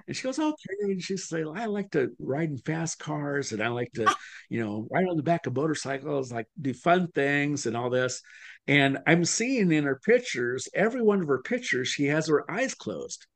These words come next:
Speaker 1: And
Speaker 2: Uh-huh.
Speaker 1: I'm like, "Huh." And then I see Ursi, her guide dog, you know, I, I didn't, I, I
Speaker 2: Oh.
Speaker 1: just, I didn't know until
Speaker 2: Right.
Speaker 1: I saw her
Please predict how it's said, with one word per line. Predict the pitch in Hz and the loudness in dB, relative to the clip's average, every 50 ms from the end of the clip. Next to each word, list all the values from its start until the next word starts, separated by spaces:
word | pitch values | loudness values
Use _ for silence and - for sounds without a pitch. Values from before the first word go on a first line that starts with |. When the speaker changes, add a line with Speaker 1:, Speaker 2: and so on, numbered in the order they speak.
| _ _ _ _ _ _ - | _ _ _ _ _ _ 2
Speaker 1:
And | 208 208 | 4 6
Speaker 2:
Uh-huh. | 208 | 6
Speaker 1:
I'm | 180 165 | 6 4
like, | 143 - - | 2 0 -2
"Huh." | - - 277 269 185 92 - - - _ _ _ _ _ _ _ _ _ _ _ _ _ _ - | -6 -6 -6 -6 -6 -6 -8 -12 -16 _ _ _ _ _ _ _ _ _ _ _ _ _ _ 0
And | - 175 | 4 6
then | 190 208 | 6 8
I | 214 202 | 8 6
see | 190 - - 196 165 151 - - - | 6 6 6 4 6 4 4 2 4
Ursi, | - 170 208 247 - - - 151 139 147 151 | 6 8 8 8 6 4 2 4 4 4 4
her | 143 156 151 | 6 6 4
guide | 139 120 104 135 139 175 233 233 160 | 4 4 0 -2 0 0 0 0 0
dog, | 117 113 101 101 104 113 123 - | 0 2 2 2 2 2 0 -2
you | 123 110 | -2 0
know, | 117 117 | 2 2
I, | 117 123 120 110 - | 4 4 2 2 0
I | - 117 | 0 -2
didn't, | 117 110 110 - _ _ _ _ _ _ - | -2 -2 -4 -8 _ _ _ _ _ _ -4
I, | - 101 | 0 0
I | 110 107 110 113 | 2 2 2 0
Speaker 2:
Oh. | 113 | 0
Speaker 1:
just, | 110 113 139 131 - - - - | 0 0 -4 -6 -6 -8 -4 0
I | - 127 | 4 4
didn't | 143 156 135 107 104 - | 6 4 4 2 0 0
know | 123 139 170 165 123 113 120 123 123 180 - _ - | 2 2 4 4 2 0 -2 -4 -8 -12 -12 _ -4
until | 123 123 123 - 196 170 127 | -4 0 4 6 8 8 8
Speaker 2:
Right. | 123 | 6
Speaker 1:
I | 117 | 2
saw | - - - 151 143 147 139 127 | 0 2 2 4 6 6 6 4
her | - 131 123 120 | 4 0 -4 -2